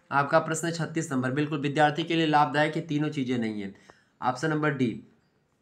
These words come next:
सैंतीस नंबर आप प्रश्न देखने का प्रयास करें। सैंतीस नंबर प्रश्न आपका आ चुका है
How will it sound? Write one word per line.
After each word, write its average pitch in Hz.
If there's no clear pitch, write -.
सैंतीस 151
नंबर 170
आप 165
प्रश्न 165
देखने 165
का 160
प्रयास 151
करें। 160
सैंतीस 160
नंबर 160
प्रश्न 156
आपका 143
आ 139
चुका 139
है 143